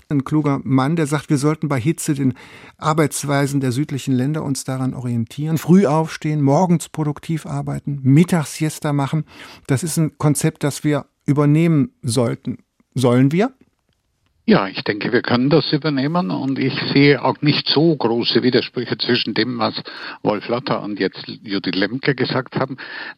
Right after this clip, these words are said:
Speaker 2: denn die Flexibilisierung von Arbeitszeit, diese Verallgemeinerung auch von etwas, was wir etwa unter dem Titel der Gleitzeit ja schon lange kennen, die kann ja natürlich auch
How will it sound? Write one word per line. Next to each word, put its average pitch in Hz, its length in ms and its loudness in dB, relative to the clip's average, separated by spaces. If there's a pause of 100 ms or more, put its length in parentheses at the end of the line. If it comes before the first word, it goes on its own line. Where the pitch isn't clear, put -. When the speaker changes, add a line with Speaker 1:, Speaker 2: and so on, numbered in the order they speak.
Speaker 2:
denn 123 140 0
die 117 100 2
Flexibilisierung 131 960 0
von - 200 -8
Arbeitszeit, 87 800 -4 (160)
diese 101 380 0
Verallgemeinerung 104 1040 -4
auch 98 200 -2 (100)
von 98 140 -6
etwas, 101 360 -4
was 95 180 -6
wir 104 100 -2
etwa - 220 -6
unter 104 200 -2
dem 101 160 -6
Titel 110 280 0
der 117 100 -2
Gleitzeit 107 800 -6
ja - 140 -6
schon 107 180 -8
lange 104 340 -4
kennen, 123 400 -4 (600)
die 131 100 6
kann 123 300 0
ja 139 100 -4
natürlich 131 460 -4
auch - 160 -6